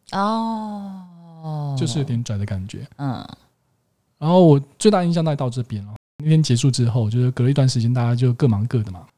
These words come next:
Speaker 2: 然后后来有一天，我那个女性友人，她就找我出来吃饭。
Speaker 1: 嗯，嗯，嗯。
Speaker 2: 然后好像有什么目的，有什么事情要跟我讲的状况，然后我说：“好啊，就去啊。”然后我就跟她聊。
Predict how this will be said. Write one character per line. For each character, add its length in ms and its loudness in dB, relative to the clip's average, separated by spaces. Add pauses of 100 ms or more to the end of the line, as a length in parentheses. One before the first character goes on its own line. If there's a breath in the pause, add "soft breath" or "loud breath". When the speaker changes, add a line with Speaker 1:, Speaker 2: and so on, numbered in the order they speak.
(100)
Speaker 2:
然 100 0
后 60 6
后 100 6
来 80 10
有 200 2
一 80 -4
天， 440 2 (400)
我 80 0
那 120 6
个 100 6
女 220 0
性 180 0
友 140 4
人， 240 0
她 100 4
就 560 2 (100)
找 120 4
我 80 4
出 100 2
来 80 -4
吃 180 -6
饭。 160 -2 (260)
Speaker 1:
嗯， 200 -6
嗯， 140 -6
嗯。 100 -8 (460)
Speaker 2:
然 120 0
后 60 -4
好 100 6
像 120 6
有 100 4
什 160 0
么 60 4
目 120 6
的， 120 4 (140)
有 100 4
什 100 4
么 80 6
事 100 2
情 140 2
要 60 4
跟 120 2
我 80 4
讲 220 -4
的 160 -8 (280)
状 220 0
况， 200 -2
然 80 -4
后 60 2
我 60 2
说 220 0
：“好 200 -6
啊， 140 0
就 80 2
去 320 -2
啊。” 220 -4
然 100 -6
后 80 0
我 60 2
就 100 0
跟 120 0
她 80 0
聊。 160 -4